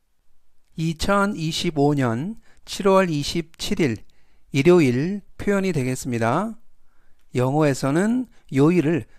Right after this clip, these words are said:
맨 앞에 쓸 수 있는데요. 일요일은 영어로 Sunday, 그리고 그 다음에 몇 월 며칠, 칠월 이십칠 일, 칠월은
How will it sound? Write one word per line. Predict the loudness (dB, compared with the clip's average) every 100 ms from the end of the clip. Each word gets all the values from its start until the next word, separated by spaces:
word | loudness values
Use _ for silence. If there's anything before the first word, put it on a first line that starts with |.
| -14
맨 | -4 0 0
앞에 | -2 -4
쓸 | -2 -4
수 | -4
있는데요. | -4 -2 -2 -2 -2 -4 -12 -20 -18 -4
일요일은 | 0 2 2 0 0
영어로 | -2 -2 -2 0 -2 -4 -8 -16 -12
Sunday, | -2 0 2 2 2 0 -6 _ -20 -20
그리고 | -6 -2 0 -2
그 | -2
다음에 | -2 0 0 -4 -6 -18 -20 -10
몇 | -2 0 2
월 | 0
며칠, | 2 0 -2 -2 0 0 -4 -14 _ -20 -20 -20 -16
칠월 | -8 0 4 4 2
이십칠 | -2 -4 -2 -4 -6 -10 -4 0
일, | -2 -4 -12 _ _ _ -20 -14
칠월은 | -6 2 4 4 2 0 -4 -6